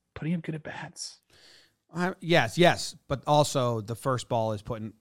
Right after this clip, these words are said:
Speaker 2: put in play and, and should be an out. And then there's a one back
Speaker 1: Yes.
Speaker 2: to the pitcher that squeaks
Speaker 1: But
Speaker 2: through.
Speaker 1: that was the one back to him. He, if he could have it back, obviously ends the
Speaker 2: Back
Speaker 1: game.
Speaker 2: to Knebel, but then the first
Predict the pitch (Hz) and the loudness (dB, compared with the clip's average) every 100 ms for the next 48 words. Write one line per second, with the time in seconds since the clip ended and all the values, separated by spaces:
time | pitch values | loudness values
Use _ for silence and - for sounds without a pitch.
0 | _ 127 107 - 113 104 98 - 98 - | _ -10 -8 -6 -6 -6 -8 -12 -12 -10
1 | 107 104 101 104 101 104 110 107 104 98 | -8 -8 -8 -6 -6 -6 -8 -6 -6 -4
2 | 104 95 113 113 104 104 - 101 - 110 | -4 -4 -4 -4 -4 -4 -6 -8 -6 -6
3 | - 104 104 101 - 113 101 - 139 - | -6 -6 -6 -4 -4 -4 -6 2 2 6
4 | 135 139 131 131 117 107 98 101 - _ | 6 8 6 4 2 2 -2 -6 -10 _
5 | 101 98 104 101 82 98 - _ _ _ | -2 0 -2 -2 -4 -10 -14 _ _ _
6 | _ _ _ - 104 110 107 107 - 104 | _ _ _ -6 -4 -2 0 0 0 2
7 | 101 95 98 95 - 92 95 101 104 101 | 2 0 0 0 -2 -4 -4 -2 -2 0
8 | 95 170 170 170 104 151 151 135 127 127 | 4 4 4 -2 0 2 4 2 0 -2
9 | 135 127 110 120 - 170 151 - | -2 -4 -4 -8 2 4 4 2